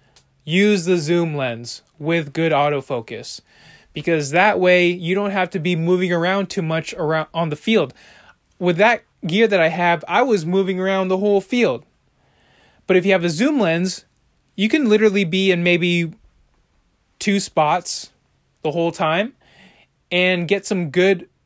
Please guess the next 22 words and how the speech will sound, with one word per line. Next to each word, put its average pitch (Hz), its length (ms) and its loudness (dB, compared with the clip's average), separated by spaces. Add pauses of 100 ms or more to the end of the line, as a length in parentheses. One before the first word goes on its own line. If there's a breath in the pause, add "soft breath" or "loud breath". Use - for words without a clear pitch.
footage, 175 480 -2
good 185 220 -2
close-up 185 400 -2
footage, 120 420 -8 (340 loud breath)
because 185 220 0
a 196 60 4
lot 185 320 2
of 226 60 0
the 196 60 -4
action 175 460 -2
for 160 540 -2 (240)
a 147 80 -10
soccer 165 360 0
game 226 360 -2 (320 soft breath)
happens 196 680 0 (280)
around 175 480 2
midfield 190 800 -2 (880 soft breath)
and, 175 720 0 (760)
like, 165 320 -4 (260)
you 185 100 0
know, 151 220 2
midfield, 165 1080 0